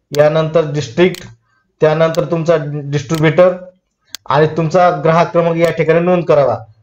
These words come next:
तर मी दुसऱ्या प्रकारचे option निवडतो. आता state महाराष्ट्र, त्यानंतर जिल्हा, त्यानंतर गॅस इंडियन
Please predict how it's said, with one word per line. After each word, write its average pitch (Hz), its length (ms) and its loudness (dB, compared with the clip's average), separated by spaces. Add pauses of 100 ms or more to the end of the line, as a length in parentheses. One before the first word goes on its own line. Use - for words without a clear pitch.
(140)
तर 160 100 4
मी 165 140 -2
दुसऱ्या 156 300 0
प्रकारचे 170 400 -2
option 160 320 2
निवडतो. 151 460 0 (440)
आता 151 340 2
state - 580 -2 (340)
महाराष्ट्र, 139 640 2 (4000)
त्यानंतर 160 500 2
जिल्हा, 143 540 -2 (2750)
त्यानंतर 160 600 2
गॅस 156 400 0
इंडियन 156 400 -2